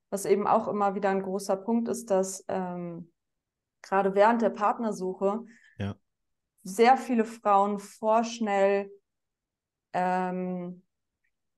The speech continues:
Speaker 1: eben Sex mit dem, mit dem Datingpartner haben, weil sie eben glauben, dass dadurch, dass sie dadurch den Mann schneller oder leichter an sich binden können
Speaker 2: Mhm.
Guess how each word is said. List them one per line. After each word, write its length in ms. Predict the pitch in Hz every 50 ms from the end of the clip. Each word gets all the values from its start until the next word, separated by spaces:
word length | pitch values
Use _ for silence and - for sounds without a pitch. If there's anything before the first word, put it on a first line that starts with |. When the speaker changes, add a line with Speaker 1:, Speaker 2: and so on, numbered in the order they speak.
| _ - - _ _ _ _ _ _ _ _ _ _ _ _ _ _ _ _ _ _ _ _ -
Speaker 1:
eben 240 | 202 202 190 196 190
Sex 440 | 196 - 214 247 247 - - -
mit 220 | 233 214 214 208 -
dem, 380 | 208 202 202 196 196 190 196 -
mit 200 | 185 190 190 190
dem 120 | 190 185
Datingpartner 760 | 185 190 214 233 240 247 233 233 233 220 214 214 - 190 185 190
haben, 640 | 190 196 196 202 220 233 254 277 269 - - - _ _ _ _ _ _ _ _ _ _ _ _ _ _ _
weil 400 | - 180 175 - 196 180 214 254
sie 200 | 226 226 233 -
eben 220 | 196 214 202 196 190
glauben, 520 | 202 196 185 185 208 220 226 240 233 226
dass 340 | 233 196 196 233 - - - _ _ _ _ _ _ _ - - _ _ _ _ _ _ _ _ _ _ _ _ _ _ _ _ _ _ _ _ _ _ -
dadurch, 500 | 208 190 196 220 214 220 220 226 226 -
dass 160 | 226 220 -
sie 80 | 208
dadurch 320 | 196 202 208 214 240 233 233
den 220 | 214 202 202 196
Mann 200 | 190 190 202 220
schneller 480 | 226 - - 208 202 208 202 190 190 -
oder 140 | 190 190 180
leichter 360 | 185 175 190 233 - - 196
an 100 | 196 190
sich 220 | 190 190 190 -
binden 340 | - 220 247 269 262 269 254
können 400 | - 269 247 247 254 277 311 359 381 - - _ _ -
Speaker 2:
Mhm. 300 | 95 87 87 87 85